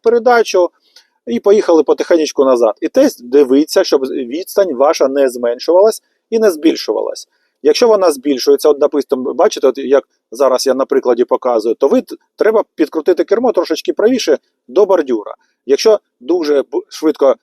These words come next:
зменшується, е, відстань, треба відкрутити від бордюра. Потім, якщо у вас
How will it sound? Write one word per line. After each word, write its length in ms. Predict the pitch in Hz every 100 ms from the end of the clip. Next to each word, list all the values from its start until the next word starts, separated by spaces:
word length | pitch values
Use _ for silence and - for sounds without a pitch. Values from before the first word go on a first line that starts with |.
| -
зменшується, 640 | 117 139 135 156 151 180 185 _ _ -
е, 160 | 135
відстань, 460 | 131 175 - 160 151 _
треба 320 | - 214 202 156
відкрутити 480 | 156 - 185 202
від 220 | 170 180 139
бордюра. 540 | 135 123 117 104 104 -
Потім, 260 | 220 180
якщо 300 | 160 151 180
у 40 | 160
вас 260 | 147 135